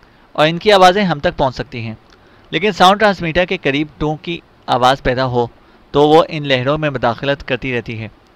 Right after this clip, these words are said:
इस तरह साउंड ट्रांसमीटर और रिकॉर्डर दोनों ही इस मुदाखलत की वजह से सही तौर पर काम नहीं कर सकते, और सनसनाहट बता रही थी कि मशीन मेरे वाले पिंजरे में नस्ब है। यही वजह है कि इसलिए मुझे मुसलसल बोलना पड़ रहा है,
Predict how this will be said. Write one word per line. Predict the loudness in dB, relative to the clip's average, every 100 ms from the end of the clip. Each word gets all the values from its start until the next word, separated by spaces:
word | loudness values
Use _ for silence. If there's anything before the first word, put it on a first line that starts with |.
| _ _ _ _
इस | -6 -2
तरह | -2
साउंड | 2 0 2
ट्रांसमीटर | -2 -2 -6 -4 -2
और | 0 -2
रिकॉर्डर | 0 0 0 -4 _ _ _ _ -4
दोनों | 0 0 0
ही | -2
इस | -6 -8 -6
मुदाखलत | -2 0 0 -6 -6
की | -6
वजह | -2 -4
से | -4
सही | -8 -6 -4
तौर | 0 0
पर | 0
काम | -4 -8
नहीं | -8 -8
कर | -10
सकते, | -10 -12 -12 -14 _ _ _ _ _
और | 0
सनसनाहट | 0 0 -4 -2 -2 -2 -4
बता | -2 0
रही | -2 -6
थी | -12 -14 _
कि | -10
मशीन | -6 -6 -8 -12 -14 _ _ _
मेरे | -2 2
वाले | 2 2
पिंजरे | -4 -4 -4
में | -4
नस्ब | -8 -4 -4
है। | -4 -10 _ _ _ _ _ 2
यही | 4
वजह | 4 6 6
है | 6
कि | 4 0
इसलिए | 0 -4 -4 -2
मुझे | -2 -2 -4 -6 -12
मुसलसल | -6 -4 -2 -2
बोलना | 0 0 0
पड़ | 0 0
रहा |
है, | -2